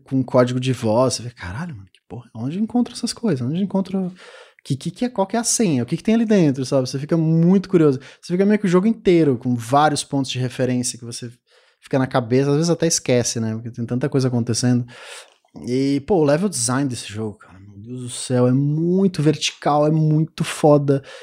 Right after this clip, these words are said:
Você tem sempre inúmeras opções pra você entrar num lugar, pra você até derrotar os visionários, sabe? O, o Alexei, que eles mostram muito no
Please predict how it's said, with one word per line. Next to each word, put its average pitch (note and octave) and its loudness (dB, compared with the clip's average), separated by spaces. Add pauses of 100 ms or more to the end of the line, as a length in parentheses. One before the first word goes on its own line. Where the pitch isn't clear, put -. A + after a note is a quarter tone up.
(160)
Você - 2
tem E3+ -4
sempre D#3 0 (840)
inúmeras E3 2
opções B2 -4
pra B2 -10
você A#2+ -10
entrar C3+ 0
num C3 0
lugar, A#2+ 2
pra A#2 -10
você B2 -4 (180)
até F#3+ -2
derrotar A3+ 4
os D3 2
visionários, B2 -2
sabe? G#2+ -6
O, G#2 -6
o A2+ -4
Alexei, B2 0
que G#2+ -8
eles A#2 -2
mostram A#2+ -2
muito A#2+ -2
no G#2+ 0